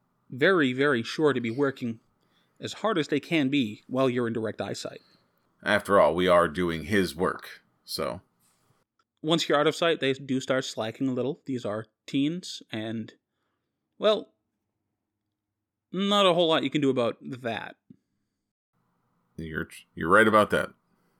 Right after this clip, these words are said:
Speaker 2: There's not much we can do about the motivation of the young other than to try to set them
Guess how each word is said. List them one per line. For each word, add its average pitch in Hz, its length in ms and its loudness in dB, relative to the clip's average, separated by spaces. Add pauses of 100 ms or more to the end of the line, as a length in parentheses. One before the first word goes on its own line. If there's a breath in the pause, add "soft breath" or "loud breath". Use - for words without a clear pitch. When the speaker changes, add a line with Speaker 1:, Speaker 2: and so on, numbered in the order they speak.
(220)
Speaker 2:
There's - 300 -8
not 85 240 0
much 87 400 -2 (800 soft breath)
we 98 140 0
can 92 160 -2
do 131 180 4
about 113 460 4 (400 loud breath)
the 82 140 -8
motivation 101 840 2 (260)
of 82 180 -4
the 82 80 -6
young 95 480 4 (140)
other 87 300 0
than 85 160 -2
to 85 80 -10
try 90 200 0
to 85 120 -2
set - 220 0
them 78 260 -2